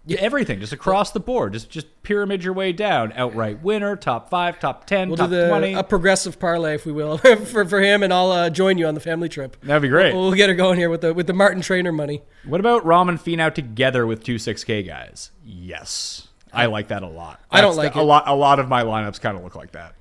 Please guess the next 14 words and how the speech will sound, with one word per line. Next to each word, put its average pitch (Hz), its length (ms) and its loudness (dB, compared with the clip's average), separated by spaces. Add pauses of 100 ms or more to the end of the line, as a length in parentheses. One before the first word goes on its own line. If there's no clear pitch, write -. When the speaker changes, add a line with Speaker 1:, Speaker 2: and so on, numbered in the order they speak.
Speaker 1:
Yeah, 214 300 6
I 226 80 2
like 254 220 4
it 294 140 -4
from 233 180 2
the, 208 240 6
at 180 100 2
least 202 200 0
you're 202 80 -4
doing 190 200 2
something 185 340 -2
to 165 60 -2
get 151 180 -4
different. 226 440 -4